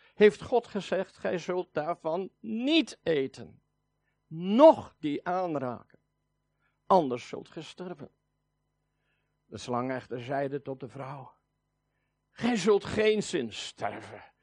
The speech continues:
maar God weet dat ten dagen dat gij daarvan eet, uw ogen geopend zullen worden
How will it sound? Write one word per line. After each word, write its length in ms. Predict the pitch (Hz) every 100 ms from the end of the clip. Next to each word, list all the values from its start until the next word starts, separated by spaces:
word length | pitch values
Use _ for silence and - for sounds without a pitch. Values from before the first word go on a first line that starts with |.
| _ _ _ -
maar 180 | 240
God 260 | - 508 -
weet 360 | 240 262 254 208
dat 320 | 220 - - _ _ _ _
ten 460 | 233 214 220 208
dagen 460 | 202 233 339 233 202
dat 200 | 226 208
gij 320 | - 208 180 -
daarvan 680 | 175 254 262 151 123 110 - _
eet, 600 | 196 - 233 180 147 -
uw 300 | 214 196 -
ogen 520 | - 330 370 269 208
geopend 600 | 190 165 180 185 - 156
zullen 280 | 131 170 151
worden 360 | 143 143 135